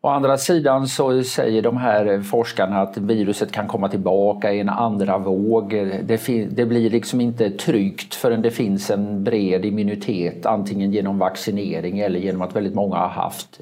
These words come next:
eh, sjukdomen. Så utvärderingen är inte möjlig förrän kanske om två, tre år.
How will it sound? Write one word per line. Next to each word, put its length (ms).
eh, 220
sjukdomen. 720
Så 120
utvärderingen 960
är 40
inte 200
möjlig 560
förrän 320
kanske 540
om 140
två, 260
tre 240
år. 500